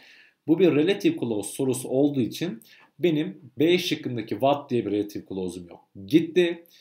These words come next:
Virgülden sonra da that gelmeyeceği için C şıkkı gitti. B ve C relative clause o kurallarına göre eledim.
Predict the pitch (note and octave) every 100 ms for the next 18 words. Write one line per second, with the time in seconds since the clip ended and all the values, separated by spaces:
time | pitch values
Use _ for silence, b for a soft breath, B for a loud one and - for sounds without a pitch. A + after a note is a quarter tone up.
0 | b - A#2 D3+ D3+ E3+ D#3+ D3+ - A2+
1 | G#2+ D3+ - C#3 C#3 C#3 C#3 C3 C3 A#2+
2 | A2 G2 G2 F#2+ C#3+ C#3 D3+ D3+ D3+ C3
3 | C3 D3 C#3+ C#3+ - D#3 C3 B2+ G2 F2
4 | G#2+ C#3+ C#3+ B2 A2 B2+ D#3 C3 C#3 C#3+
5 | C3 A2 A2 G2 F2+ - A2+ G#2+ G#2+ -
6 | B2+ A#2+ A#2 A2 G#2 G#2 D#3+ C3+ A#2+ G2+
7 | F3